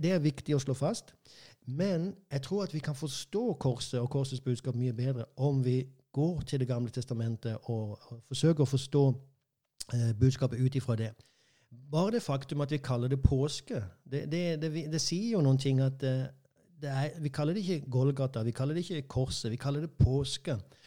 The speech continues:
fordi det går tilbake til et hebra-, et hebraisk ord, eh, som heter Pesach,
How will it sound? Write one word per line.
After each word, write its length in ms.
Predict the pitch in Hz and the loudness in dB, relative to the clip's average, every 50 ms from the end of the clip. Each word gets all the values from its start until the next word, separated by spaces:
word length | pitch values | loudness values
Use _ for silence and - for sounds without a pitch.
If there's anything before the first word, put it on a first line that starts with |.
| - - | -20 -14
fordi 320 | - - 135 127 127 135 | -6 -2 -2 0 2 2
det 100 | 135 135 | 2 2
går 220 | 131 135 135 135 | 2 2 0 0
tilbake 420 | 135 131 - 123 123 123 127 - 139 | -2 -4 -4 -2 -4 -4 -4 -6 -6
til 140 | 135 135 131 | -4 -4 -2
et 160 | 123 123 113 | -2 -4 -4
hebra-, 240 | - 113 123 131 - - | -4 -4 -6 -4 -4 -4
et 180 | 131 131 - 110 110 | -4 -4 -4 -4 -4
hebraisk 580 | 107 107 104 131 160 208 220 139 110 - - - | -4 -2 0 0 2 2 2 2 0 0 -2 -2
ord, 300 | 117 117 123 135 - - - _ _ _ _ _ _ _ - | 0 0 0 0 -2 -8 -20 _ _ _ _ _ _ _ -6
eh, 320 | 117 117 120 117 113 113 120 | -4 -2 -2 -2 -4 -6 -6
som 220 | 131 - - 127 | -4 -2 0 2
heter 240 | 117 123 120 - 123 | 2 2 0 0 -4
Pesach, 720 | 110 - - 147 196 196 - - 120 131 196 - - - | -2 0 2 2 2 2 2 2 2 0 0 -2 -6 -14